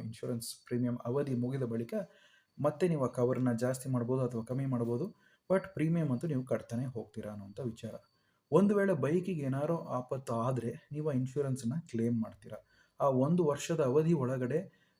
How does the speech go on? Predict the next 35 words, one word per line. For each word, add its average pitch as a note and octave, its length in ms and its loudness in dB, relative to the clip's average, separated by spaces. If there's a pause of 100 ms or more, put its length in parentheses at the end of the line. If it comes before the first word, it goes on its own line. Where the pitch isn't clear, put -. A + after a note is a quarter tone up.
ನೀವು B2+ 260 2
ಯಾವುದೇ A#2+ 360 2
ರೀತಿಯಾಗಿ C#3 800 -2
ಆಕ್ಸಿಡೆಂಟ್ಸ್‌ಗಳಾಗ್ಲಿಲ್ಲ, B2 1040 -2
ವಿಪತ್ತು A2+ 400 -4
ಆಗಿಲ್ಲ B2+ 300 -4
ಅಂದಾಗ A2 280 -6
ಆ D3+ 100 -2
ವಿಮೆನ B2 360 0
ಏನ್ A2+ 160 0
ಮಾಡ್ತೀರಾ, - 440 -8 (360)
ನಿಮ್ B2 160 -2
ಕೈಲಿ A#2+ 220 0
ಕ್ಲೇಮ್ B2+ 340 0
ಮಾಡೋದಕ್ಕೆ A2+ 340 -4
ಆಗದೆ A#2+ 280 -4
ಹೋಗೋದ್ರಿಂದ A2+ 520 -4 (600)
ಆ D3 100 -2
ಇನ್ಶೂರೆನ್ಸ್ D#3 520 -2
ಅಥವಾ A#2+ 260 0
ವಿಮೆಯ B2+ 380 0
ಒಂದು B2 220 -2
ಅವಧಿ B2 300 -2
ಮುಗ್ದು A2+ 340 -4
ಹೋಗುತ್ತೆ, A2+ 280 -2
ಮತ್ತೆ C#3 240 -2
ಆ B2 40 0
ಪ್ರೀಮಿಯಂ C3 480 -2
ನೀವು A#2+ 140 -2
ಕಟ್ಟಿರೋದು A2+ 480 -12
ಸಹ B2 440 -6 (300)
ನೀವು A#2+ 180 -2
ಕಳ್ಕೊಳ್ತೀರಾ A2+ 640 -2
ಅನ್ನೋಂಥ G2 280 -18
ವಿಚಾರ. G#2+ 340 -14